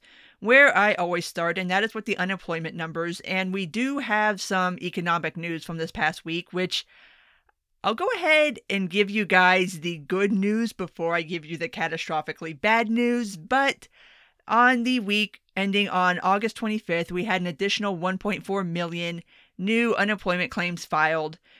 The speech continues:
So, like I said, the past, barring last week, the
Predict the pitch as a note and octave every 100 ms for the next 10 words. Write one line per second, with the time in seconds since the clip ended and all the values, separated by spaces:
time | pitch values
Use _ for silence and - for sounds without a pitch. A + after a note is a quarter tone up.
0 | _ - G#3+ G#3 G#3 G#3 G3 F3 - -
1 | F#3+ G3+ G3 F#3+ D#3+ F3+ - - _ G3
2 | F3 C4+ B3 C4+ - - - - _ _
3 | _ _ _ E3+ D#3 G#3 A#3+ C4 B3 F#3
4 | F#3+ F#3+ - E3 E3+ E3 F#3 E3